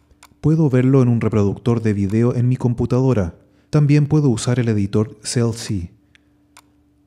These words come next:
Cuando ya tengo una idea de la posible musicalización, anoto el tiempo donde debe entrar cada pieza musical. También puedo añadir efectos de sonido. En esta oportunidad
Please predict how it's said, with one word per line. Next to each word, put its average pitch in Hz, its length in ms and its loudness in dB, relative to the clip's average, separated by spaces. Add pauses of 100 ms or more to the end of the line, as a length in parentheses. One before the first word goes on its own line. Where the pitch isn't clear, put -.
(260)
Cuando 135 320 4
ya 156 240 2
tengo 165 300 2
una 139 180 2
idea 110 320 2
de 113 100 0
la 107 140 0
posible 120 460 -2
musicalización, 107 960 0 (340)
anoto 160 380 2
el 135 100 0
tiempo 147 440 0
donde 113 320 2
debe 113 280 2
entrar 113 420 0
cada 127 300 0
pieza 120 260 -2
musical. 107 600 -4 (1000)
También 143 360 4
puedo 160 300 2
añadir 113 420 2
efectos 110 420 -2
de 104 120 -2
sonido. 95 480 -2 (760)
En 127 120 -2
esta 156 280 0
oportunidad 110 800 -2